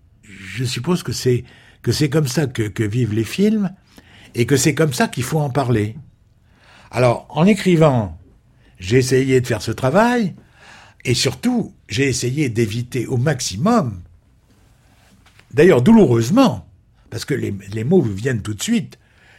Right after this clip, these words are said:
une mise en scène fluide, euh, des acteurs admirables, euh, euh, je ne sais plus qui impeccable, comme on fait aujourd'hui. Enfin, euh, aujourd'hui, je lis un tel impeccable, en-, ça veut dire. Donc, euh,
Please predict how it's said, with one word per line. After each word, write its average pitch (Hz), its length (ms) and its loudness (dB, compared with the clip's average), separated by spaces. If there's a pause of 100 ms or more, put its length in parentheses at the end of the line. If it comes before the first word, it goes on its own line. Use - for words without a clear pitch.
(100)
une 117 140 -4
mise 104 180 -4
en 104 80 -2
scène 113 260 -4
fluide, 120 640 -4
euh, 90 240 -8 (560)
des 98 160 -4
acteurs 104 320 0
admirables, 110 920 -2
euh, 95 380 -8 (540)
euh, 87 760 -6 (380)
je 104 120 -8
ne 104 40 -4
sais 110 140 -2
plus 101 240 -4
qui 107 240 -6
impeccable, 98 520 -2
comme 92 180 -10
on 90 80 -10
fait 113 160 -6
aujourd'hui. 104 560 -6
Enfin, 85 300 -10 (440)
euh, 104 180 -12
aujourd'hui, 95 440 -4
je 90 100 -8
lis 104 340 -8
un 90 120 -8
tel 104 280 -6
impeccable, 90 600 -10
en-, - 340 -16 (640)
ça - 160 -16
veut 95 140 -14
dire. - 260 -14 (1080)
Donc, 156 300 2
euh, 120 180 0